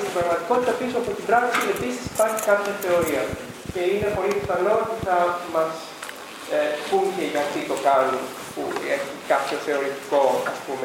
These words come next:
υπόβαθρο. Ε, τώρα, θα ήθελα να κάνω μια πολύ σύντομη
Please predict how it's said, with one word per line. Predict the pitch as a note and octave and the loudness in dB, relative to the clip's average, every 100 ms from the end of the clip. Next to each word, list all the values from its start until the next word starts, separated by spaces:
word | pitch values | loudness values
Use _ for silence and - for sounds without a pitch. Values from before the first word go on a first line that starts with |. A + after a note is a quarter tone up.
| B2 | -2
υπόβαθρο. | C#3+ C3 B2+ B2+ - - - - - - - - - - - - D3 D#3+ D#3 E3+ - - - - - - - - - | 2 2 2 -2 -6 -8 -10 -12 -10 -10 -10 -6 -6 -4 -6 -8 -8 -8 -6 -6 -8 -12 -12 -12 -14 -14 -16 -16 -2
Ε, | F3+ F3+ F3 E3+ E3+ E3+ - - - - - - - A#3+ | 2 4 6 6 4 2 0 -4 -8 -10 -10 -12 0 4
τώρα, | G#3+ F3 - - - - - - - - - - - - - - - - | 6 6 4 0 -6 -12 -14 -14 -14 -4 -2 -2 -6 -6 -2 0 0 4
θα | G#3 | 4
ήθελα | B3 C4 B3 A3 | 4 4 4 4
να | G#3+ | 4
κάνω | A#3+ B3 A#3 | 4 4 4
μια | A#3+ - G3+ | 4 4 2
πολύ | F#3+ G3+ A#3+ A#3+ G3 - - - - - - - - - - G3+ | 2 2 0 0 -2 -6 -10 -10 -10 -8 -10 -4 -2 -2 0 2
σύντομη | F3+ E3 D#3 | 2 4 4